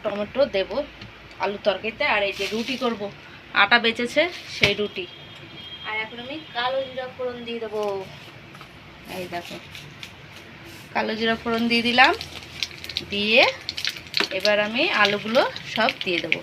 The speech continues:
তা আলুগুলো এখন দিয়ে দিই। তোমাদের দাদাভাই বাজারে গেছে, আলু তরকারি করবো। ভিডিওটাকে স্কিপ না করে পুরো ভিডিওটা দেখবে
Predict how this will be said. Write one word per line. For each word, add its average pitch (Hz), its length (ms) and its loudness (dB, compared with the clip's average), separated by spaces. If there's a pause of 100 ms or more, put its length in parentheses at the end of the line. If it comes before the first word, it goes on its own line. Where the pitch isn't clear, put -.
(2250)
তা 208 160 0
আলুগুলো 233 340 0 (140)
এখন 240 160 0 (100)
দিয়ে 233 200 4
দিই। 370 120 4 (460)
তোমাদের 226 320 4
দাদাভাই 220 380 6
বাজারে 190 360 10
গেছে, - 240 8 (1400)
আলু - 140 10 (100)
তরকারি - 400 8
করবো। - 220 8 (2250)
ভিডিওটাকে 247 480 8 (200)
স্কিপ 294 280 4
না 254 60 8 (100)
করে 247 200 4
পুরো 226 220 2
ভিডিওটা 220 320 4 (100)
দেখবে 214 260 4